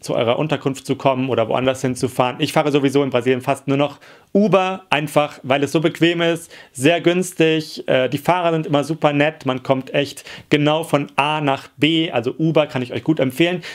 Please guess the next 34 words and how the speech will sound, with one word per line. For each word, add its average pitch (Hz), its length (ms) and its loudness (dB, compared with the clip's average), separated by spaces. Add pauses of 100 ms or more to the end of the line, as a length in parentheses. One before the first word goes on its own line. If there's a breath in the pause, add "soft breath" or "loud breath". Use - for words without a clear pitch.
(120)
Ich - 60 -20
glaub, 156 140 2
ich - 120 0
hab 143 100 0
sogar 127 200 0
hier 135 120 4
unten 135 180 -6
noch 117 140 -2
einen 117 260 -2 (280 loud breath)
Einladungscode, 156 1040 0
den 135 100 -6
könnt 135 200 -2
ihr 127 100 2
benutzen. 151 540 -2 (680 loud breath)
Kriegt 123 260 0
ihr 120 60 4
noch 113 220 -6
ein - 40 -16
bisschen, 110 640 0
ähm, 98 440 -2
Ermäßigung. 170 720 0 (420 loud breath)
Genau, 123 220 4
also 117 240 0
Uber 196 280 4
ist 165 140 -6
echt 156 240 -2
sehr 147 160 2
gut. 143 300 0
Ich 190 180 -2
fahre 185 300 0
auch 160 180 0
Bus 208 300 0
in 202 120 -4
Brasilien. 175 680 0